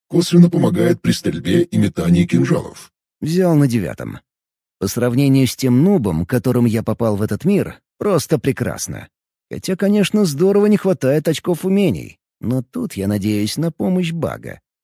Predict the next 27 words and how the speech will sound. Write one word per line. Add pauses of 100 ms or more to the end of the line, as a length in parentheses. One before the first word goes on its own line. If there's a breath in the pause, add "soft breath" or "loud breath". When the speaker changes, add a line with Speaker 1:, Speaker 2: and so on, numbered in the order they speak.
(160)
Speaker 2:
Как
рассказывал
Визилий,
те
умения,
что
я
буду
получать
за
ранг
в
гильдии
силачей,
можно
будет
тратить
за
любой
облик. (360)
То
же
самое
и
с
другими
гильдиями.